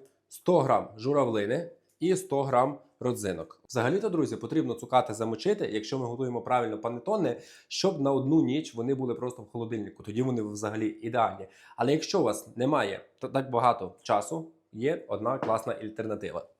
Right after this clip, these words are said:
Берете чотириста мілілітрів гарячої води, тільки що закипіла.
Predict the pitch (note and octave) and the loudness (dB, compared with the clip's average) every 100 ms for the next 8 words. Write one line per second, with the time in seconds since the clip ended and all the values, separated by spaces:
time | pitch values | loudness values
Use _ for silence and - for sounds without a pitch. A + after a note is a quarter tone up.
0 | _ _ _ _ - B2+ D3+ A2 G#2+ - | _ _ _ _ 0 2 4 2 -2 -2
1 | F3+ F#3 D3+ C#3+ B2+ C3+ C#3 C#3 G#2 - | 2 2 2 0 0 0 0 0 -2 -8
2 | _ B2 B2 C3+ C3 G#2+ G#2 A2+ D3+ - | _ -2 2 2 2 -2 0 0 -2 0
3 | C3+ - A#2 B2 A#2+ - - A2 B2+ - | -2 -2 -8 -4 -6 -6 0 2 2 -2
4 | - _ B2 G#2 F#2 - | -18 _ -6 -2 -4 -4